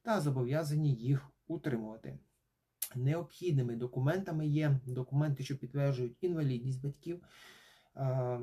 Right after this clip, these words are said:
зрозуміло, які це, е, ну, наприклад, довідка до акту огляду мсек чи еко П Ф О, посвідчення з відміткою, документи, що підтверджують родинні зв'язки,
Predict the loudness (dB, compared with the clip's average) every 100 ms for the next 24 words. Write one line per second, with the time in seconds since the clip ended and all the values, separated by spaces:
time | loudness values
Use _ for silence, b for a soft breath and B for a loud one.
0 | -2 2 2 2 0 0 2 2 2 0
1 | -4 -2 -2 -2 -6 -4 -2 0 -2 -6
2 | -6 -4 -2 -2 0 0 0 -2 -2 2
3 | 4 2 0 -4 0 -2 0 0 0 -2
4 | 0 0 4 2 4 0 -4 -6 -4 -4
5 | -4 -2 -2 0 0 -2 -2 -4 -2 -4
6 | -4 -12 _ B B B B -2 -2 0
7 | -4 0 2 2 0 2 2 2 -4 0
8 | 2 2 0 -2 0 0 2 0 0 0
9 | 0 0 2 2 2 -2 -2 0 2 2
10 | -2 0 -2 0 2 2 0 -6 -4 -2
11 | -2